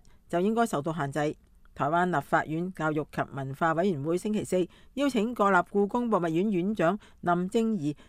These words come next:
進行業務報告，並且接受質詢。有關前院長馮明珠擔任北京故宮顧問呢件事，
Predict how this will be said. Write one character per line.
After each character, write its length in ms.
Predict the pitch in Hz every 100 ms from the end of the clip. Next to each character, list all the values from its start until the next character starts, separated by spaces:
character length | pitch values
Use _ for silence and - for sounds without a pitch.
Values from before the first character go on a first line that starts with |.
| -
進 240 | 233 240
行 180 | 240 160
業 140 | 180 196
務 180 | 190
報 160 | 185 202
告， 140 | 202
並 160 | 196 175
且 200 | 196 202
接 160 | 214 185
受 240 | - 151
質 120 | 156 208
詢。 280 | 208 196 190 - - -
有 180 | 185 220
關 280 | 226 277 269
前 260 | - 147
院 180 | 147 202
長 220 | 220 185
馮 140 | 233 151
明 260 | 151 151
珠 140 | 156 247
擔 240 | 240 240
任 160 | 190 175
北 120 | 226 -
京 160 | 233
故 180 | 214 185
宮 220 | 180 214
顧 160 | 208 175
問 100 | 156
呢 120 | 175
件 140 | 170 151
事， 200 | 160